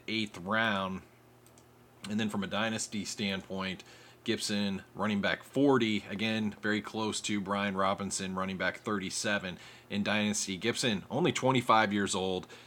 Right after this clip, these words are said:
Uh, his first three seasons in the league, he's been far more productive and finished significantly higher than where he is currently ranked. Uh, starting in twenty twenty, his,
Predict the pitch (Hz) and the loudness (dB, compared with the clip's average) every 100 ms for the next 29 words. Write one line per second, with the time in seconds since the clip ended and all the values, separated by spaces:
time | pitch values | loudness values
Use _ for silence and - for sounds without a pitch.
0 | - - - 90 90 92 92 101 - - | -20 -12 -4 -2 0 0 -2 0 -2 2
1 | 143 143 - - 113 135 131 - 127 127 | 2 4 2 -2 -2 -2 -2 0 2 4
2 | 107 104 95 - - - - - - 135 | 4 4 2 -2 -6 -20 -20 -12 0 4
3 | 123 107 117 117 107 87 - - - - | 6 6 8 8 6 2 -8 -20 -18 -2
4 | 110 104 110 110 107 104 101 - - - | -2 0 2 2 4 2 0 -4 -18 -20
5 | - - 131 135 127 120 117 117 120 123 | -20 2 6 8 6 6 4 4 4 6
6 | 127 110 104 104 101 98 87 - 139 120 | 4 4 2 2 2 0 -2 -2 0 2
7 | - - - - - - 127 107 131 135 | 0 -2 -10 -18 -20 -6 -2 0 0 0
8 | 131 113 120 123 123 113 110 113 110 117 | 0 0 4 6 6 4 2 2 4 2
9 | - - 127 131 101 107 90 110 117 104 | 2 4 4 4 2 -2 2 4 4 2
10 | - - - - - 90 95 95 95 95 | -2 -8 -14 -20 -6 -2 0 0 2 0
11 | 95 - 123 127 120 107 - 123 117 - | 0 2 4 4 4 2 2 2 4 2
12 | 117 120 110 110 110 110 104 - | 2 2 2 2 2 2 2 -2